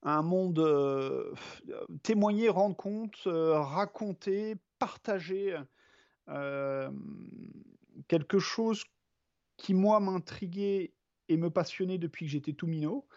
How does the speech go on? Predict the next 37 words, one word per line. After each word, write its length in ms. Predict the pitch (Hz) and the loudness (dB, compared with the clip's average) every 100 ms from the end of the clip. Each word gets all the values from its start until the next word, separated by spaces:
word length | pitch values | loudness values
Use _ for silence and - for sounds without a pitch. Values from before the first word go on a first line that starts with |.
| - - - - - | -18 -16 -18 -4 2
Euh, 600 | 135 131 127 123 123 - - - _ - | 4 6 4 4 0 -2 -6 -16 _ -2
et 120 | 147 | -2
puis, 680 | 135 - - 214 220 214 - _ _ _ _ _ - | -2 -6 0 4 4 4 -2 _ _ _ _ _ 0
euh, 400 | 78 76 76 73 - - - - - _ _ _ _ _ _ _ _ 156 170 170 | 4 4 4 0 -4 -16 -20 -20 -20 _ _ _ _ _ _ _ _ -14 -10 0
sur 180 | - 190 | 6 8
lequel 220 | 240 208 | 8 4
je 80 | 175 | 4
me 100 | 170 | 2
questionnais, 600 | 202 - - 190 196 190 | 0 -2 -2 0 2 4
euh, 640 | 165 151 147 147 143 143 | 4 2 0 -2 -4 -6
depuis 300 | 139 147 - | -6 -8 -8
que 80 | 165 | -2
j'avais 640 | 156 147 147 143 139 135 135 | 0 0 -2 -2 -4 -6 -4
commencé 400 | - 170 160 175 | -2 -2 -2 -2
la, 280 | 156 139 143 | 0 0 -2
la 100 | 139 | -4
plongée 300 | - 147 147 | -6 -10 -10
sous-marine. 580 | - 156 147 139 127 123 - - - | -8 -6 -6 -6 -10 -12 -18 -20 -12
Est-ce 180 | 131 117 | -10 -2
qu'il 80 | - | 0
y 60 | 139 | 2
a 20 | |
de 60 | |
la 80 | 147 | 2
vie ? 600 | 135 165 196 202 202 196 | 2 -4 -4 -4 -2 0
Est-ce 280 | 151 135 - | 0 -2 -10
que, 120 | - 151 | -4 -2
euh, 540 | 147 143 127 123 123 | 2 4 4 4 2
ça 240 | 120 - 123 | -2 -4 0
va 160 | 127 | 0
être, 240 | 127 - 135 | 0 -2 2
euh, 280 | 127 127 120 | 4 4 0
très 260 | - 147 | -2 -4
froid, 520 | - - 165 180 185 | -4 2 4 6 4
euh, 140 | 151 135 | 2 0
sous 220 | - 147 | -6 -2
l'eau ? 280 | 170 180 | 2 2